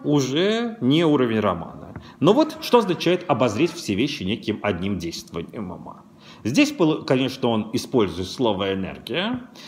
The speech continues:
которое, конечно, в греческой традиции связано с, э, исихасской революцией поздней Византии.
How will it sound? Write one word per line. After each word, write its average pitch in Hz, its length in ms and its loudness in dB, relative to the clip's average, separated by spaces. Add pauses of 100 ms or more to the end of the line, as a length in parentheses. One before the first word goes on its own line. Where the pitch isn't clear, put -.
(120)
которое, 269 480 2
конечно, 135 500 0
в 98 80 -4
греческой 95 560 -4
традиции 240 560 -2
связано 185 680 -2
с, - 260 -16
э, 160 580 0
исихасской 131 800 0
революцией 107 1000 0
поздней 87 380 -6
Византии. 87 500 -6